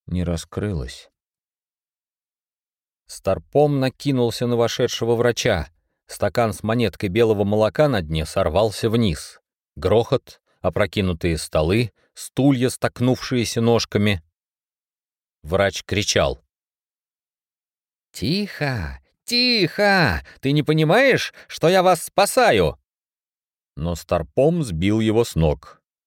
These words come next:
Кровь оказалась на притолоке, на френче врача, сквозь лычки и просветы проступило бордовое пятно. Наконец я кое-как оттащил старпома, подал руку врачу.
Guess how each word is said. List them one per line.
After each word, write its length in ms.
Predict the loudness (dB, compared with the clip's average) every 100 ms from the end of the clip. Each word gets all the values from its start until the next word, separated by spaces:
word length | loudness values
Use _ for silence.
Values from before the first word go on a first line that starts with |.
| _ _ _ _ -12
Кровь 440 | -2 0 0 -4 -10
оказалась 600 | -6 -2 2 2 0 -2
на 120 | -6
притолоке, 760 | -4 -6 -4 -2 -2 -4 -8 -10 _ _ _
на 100 | -6
френче 500 | -2 -2 -2 -4 -4
врача, 540 | -2 -2 0 0 0 -4 _ _ -20
сквозь 340 | -4 -2 0
лычки 360 | -2 -4 -4 -4
и 20 |
просветы 520 | 0 -2 0 -2 -2
проступило 600 | -4 -8 -8 -6 -2 -2
бордовое 560 | 0 0 2 2 2 0
пятно. 460 | -4 -4 -4 -6 -12 _ _ _ _ _ _ _ -8
Наконец 540 | -4 -2 -2 -2 -4
я 100 | -6
кое-как 720 | -4 -2 0 0 -2 -4 -4
оттащил 840 | -8 -8 _ -4 -4 -6 -8 -6 -6
старпома, 640 | -4 -6 -2 0 0 -2 -4 _ _
подал 340 | 0 0 2 0
руку 240 | 0 -2
врачу. 500 | -2 -2 -2 -4 -4